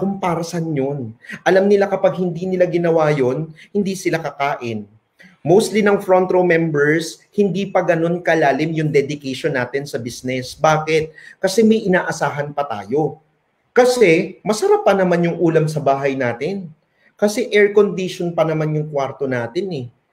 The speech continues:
Kasi okay pa naman yung buhay natin. Kasi suportado pa rin naman tayo ng pension or sabihin natin, si mama, si papa natin, okay pa rin yung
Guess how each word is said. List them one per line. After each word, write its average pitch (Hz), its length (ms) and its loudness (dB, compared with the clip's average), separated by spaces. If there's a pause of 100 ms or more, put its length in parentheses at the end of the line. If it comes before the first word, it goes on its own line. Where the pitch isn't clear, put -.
(320)
Kasi 190 400 2
okay 190 440 4
pa 180 80 0
naman 170 400 0
yung 160 160 -4
buhay 147 400 -2
natin. 165 560 -2 (240)
Kasi 160 240 -2
suportado 143 640 2
pa 139 100 2
rin 131 80 0
naman 131 300 -2
tayo 120 240 2
ng 117 240 -2
pension 165 680 2
or 127 140 -2
sabihin 127 420 -6
natin, 170 480 -2 (160)
si 139 160 -4
mama, 175 320 4
si 165 160 -6
papa 190 320 0
natin, 208 400 0
okay 139 320 2
pa 127 140 -2
rin 127 160 0
yung 127 100 -4